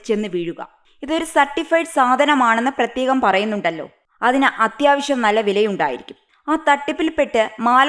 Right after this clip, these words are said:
വാങ്ങുന്നവരുടെ പൈസ എന്തായാലും പോയി കിട്ടും. അന്ധവിശ്വാസിയായിരിക്കുക എന്നത് ഓരോരുത്തരുടെ സ്വകാര്യമായ തീരുമാനമാണ്. പക്ഷേ ആ അന്ധവിശ്വാസം വിറ്റ് പാവങ്ങളെ പിഴിഞ്ഞ് കാശുണ്ടാക്കുന്നത് വലിയ തെറ്റാണ്.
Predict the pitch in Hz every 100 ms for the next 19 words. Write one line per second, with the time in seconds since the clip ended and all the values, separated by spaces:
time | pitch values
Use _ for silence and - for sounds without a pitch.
0 | 302 226 233 269 277 262 214 214 - 226
1 | 226 220 247 - 214 240 285 247 196 180
2 | 190 - _ _ 240 240 214 185 - -
3 | _ _ _ 262 294 320 339 311 330 330
4 | 320 311 254 262 254 277 262 220 220 208
5 | - 214 247 269 277 - 240 233 233 -
6 | 240 247 262 285 254 220 208 - 214 208
7 | 214 220 190 120 107 _ _ 269 285 320
8 | 294 254 262 226 220 247 226 - 240 240
9 | 247 226 190 - 226 220 190 202 226 226
10 | 220 - 202 202 220 196 180 - 214 202
11 | 196 196 175 160 - - - 190 190 202
12 | 202 190 185 202 127